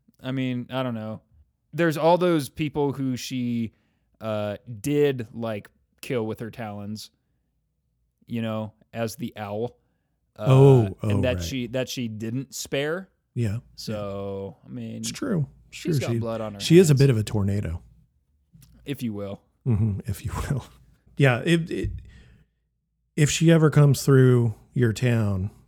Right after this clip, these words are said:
Speaker 2: and you want a really good fucking performance, I mean, I would recommend it. I've, s-, we've seen her three times solo.
Speaker 1: Yeah.
Speaker 2: Yeah, always great.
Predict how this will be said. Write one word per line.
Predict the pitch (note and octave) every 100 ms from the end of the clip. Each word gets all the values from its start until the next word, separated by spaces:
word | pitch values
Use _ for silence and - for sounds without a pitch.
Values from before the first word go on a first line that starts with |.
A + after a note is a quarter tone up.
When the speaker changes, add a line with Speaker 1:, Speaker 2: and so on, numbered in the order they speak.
| -
Speaker 2:
and | G#2+
you | G2+
want | G#2+ G#2+
a | G2
really | F#2+ F#2+ F#2+
good | F#2 F#2 -
fucking | - F#2+ F#2 F2+
performance, | F#2 G2 F2+ F2+ E2+ - - _ _ -
I |
mean, | F2+ E2+ E2+ - _ _ _ _ _ _ _ _ _ - _
I | - A2+
would | F#2+
recommend | F2+ F2+ F#2 E2 E2
it. | E2 _ _ _ _ - - - - _
I've, | - -
s-, | - -
we've | G#2+ -
seen | A#2+
her | G#2+ G#2 G2 G2 _ _ _ _ _ _
three | C3+ E3
times | G3+ A#3 A#3 - -
solo. | - A#3+ A#3+ C#4 G3+ _ _ _ _ _ _ _ _ _ -
Speaker 1:
Yeah. | G2+ F#2 G2+ _ _ _ _ -
Speaker 2:
Yeah, | A2+ G#2+ -
always | C#3 A#2+
great. | G2+ G2+ G2+